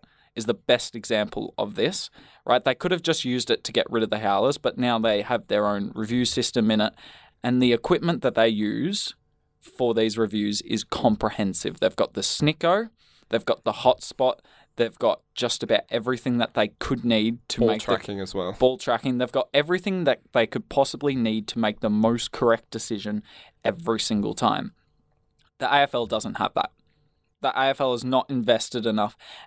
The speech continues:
Speaker 1: and this is what I talk about in terms of the crossroads. They have to decide if they're happy with this happening, 'cause Josh Jenkins said it was a behind. And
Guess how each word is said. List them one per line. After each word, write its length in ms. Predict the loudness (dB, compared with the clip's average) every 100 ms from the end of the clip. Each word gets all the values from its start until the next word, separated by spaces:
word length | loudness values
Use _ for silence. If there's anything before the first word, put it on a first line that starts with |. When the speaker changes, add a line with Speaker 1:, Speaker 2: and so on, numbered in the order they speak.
| -4
Speaker 1:
and 320 | 0 0 -2 _ _ -20 0
this 200 | 2 2
is 120 | 0
what 180 | 0 2
I 80 | 2
talk 280 | 2 -4 -2
about 200 | -2 0
in 80 | -2
terms 260 | -2 -2
of 80 | -4
the 80 | -2
crossroads. 500 | 0 0 0 -4 -4
They 100 | -2
have 260 | -2 -2
to 100 | -6
decide 520 | -6 -2 0 0 0 -8 -20 -6
if 180 | -2 0
they're 160 | 2 0
happy 480 | 0 -4 -4 -8 -12 _ _ _ _ 2
with 360 | 2 2 -4 _
this 180 | -4 0
happening, 320 | 0 0 -4
'cause 200 | -2 -4 -6 -4
Josh 280 | 0 0 2
Jenkins 380 | -2 0 -2
said 180 | 0 -2
it 60 | -2
was 180 | -6 -8
a 40 |
behind. 480 | -4 -4 -4 -8 -12 _ _ -12
And 320 | -2 2 2